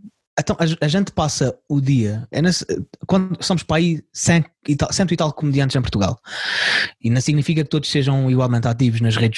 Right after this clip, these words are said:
sociais, ou, na, ou a fazer piadas, ou a escrever, pronto, cada um tem, mas estamos, o mundo está a acontecer à nossa volta, e todos nós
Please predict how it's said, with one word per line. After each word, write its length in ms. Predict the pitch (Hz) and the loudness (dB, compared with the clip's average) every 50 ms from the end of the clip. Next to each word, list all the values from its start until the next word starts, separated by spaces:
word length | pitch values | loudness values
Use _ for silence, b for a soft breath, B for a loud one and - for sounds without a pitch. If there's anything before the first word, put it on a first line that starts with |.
| 117 107 | -2 -2
sociais, 360 | - 113 120 143 185 196 185 | 0 0 0 2 2 2 0
ou, 100 | 143 110 | 0 -2
na, 360 | 104 104 101 98 98 98 92 90 | 0 0 0 2 2 2 2 2
ou 180 | 92 95 101 | 2 2 2
a 40 | 110 | 2
fazer 260 | - - 104 107 113 110 | 2 0 0 0 0 0
piadas, 360 | - 113 120 151 170 156 131 | 0 0 0 2 2 2 2
ou 60 | 113 | 2
a 40 | 110 | 0
escrever, 640 | 113 - 104 107 104 120 143 165 175 165 139 123 123 - - - | 0 -2 -4 -4 -2 0 0 0 0 0 -2 -4 -8 -10 -6 -2
pronto, 240 | - 120 104 - - _ | 0 0 0 0 -4 _
cada 140 | - 143 131 | -4 0 0
um 100 | 139 156 | 0 2
tem, 140 | 147 156 143 B B B B B B B - | 2 0 -2 B B B B B B B -2
mas 480 | 143 151 135 123 107 101 - - - _ _ _ _ _ _ _ _ _ _ _ _ | 0 2 2 2 0 -2 -4 -8 -12 _ _ _ _ _ _ _ _ _ _ _ _
estamos, 340 | - - 147 147 135 139 - - | -2 0 0 0 0 -4 -6 -10
o 120 | - 156 143 | -4 0 2
mundo 220 | 165 196 208 190 | 2 2 2 0
está 160 | - - 175 | -2 -2 -2
a 20 | 160 | -2
acontecer 360 | 151 - 156 147 - 151 135 | -2 -2 -4 -4 0 0 0
à 60 | 127 | 0
nossa 280 | 127 127 123 - 123 117 | 0 0 -2 -2 -2 0
volta, 440 | 113 110 104 104 - 120 127 143 - _ _ _ _ _ _ _ _ _ _ _ _ _ - - | 0 0 0 0 0 0 -2 -2 -2 _ _ _ _ _ _ _ _ _ _ _ _ _ -12 -4
e 80 | - 135 | -4 -4
todos 320 | 131 - 196 196 165 147 | -2 0 0 0 0 0
nós 360 | 139 147 131 123 135 151 156 | 0 0 0 0 -2 -2 -6